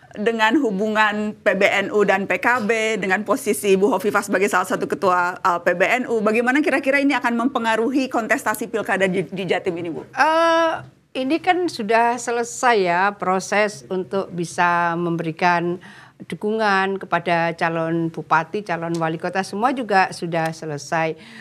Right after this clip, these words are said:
Speaker 2: Eh, di bawah mereka sebetulnya lebih dekat kepada siapa yang akan mereka pilih gitu. Jadi mereka akan memilih bupati, wali kota, gubernur.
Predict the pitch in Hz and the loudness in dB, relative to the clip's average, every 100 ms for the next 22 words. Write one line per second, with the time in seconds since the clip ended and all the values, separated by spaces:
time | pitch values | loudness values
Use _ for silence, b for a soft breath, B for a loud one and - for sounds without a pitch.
0 | 202 151 - 175 185 190 190 190 185 190 | -18 -10 -2 2 2 2 4 2 2 0
1 | 170 170 165 170 185 196 185 196 180 143 | 4 4 4 4 4 2 -2 -6 -4 0
2 | 214 214 190 170 180 180 185 208 202 - | 0 0 -8 -6 -2 -2 0 0 -2 -8
3 | B B B 214 208 190 170 - 226 - | B B B -2 0 -2 -2 0 0 0
4 | 202 185 160 185 180 196 175 - 208 185 | -2 -2 2 0 0 0 0 0 0 0
5 | 170 170 185 190 190 175 175 196 220 208 | -2 -4 0 0 0 -2 0 0 2 0
6 | 185 143 143 185 175 160 156 - b b | 0 -2 -2 0 2 0 -4 -20 b b
7 | b b _ 185 175 196 190 185 - 175 | b b _ 0 4 6 6 4 2 -2
8 | 180 202 202 202 196 190 190 196 196 202 | 2 2 2 0 0 0 2 2 2 0
9 | 196 - 185 196 190 302 381 - 202 196 | -4 -8 -2 0 2 2 0 -2 -2 0
10 | 196 180 226 285 208 185 214 | -2 0 0 0 -2 0 2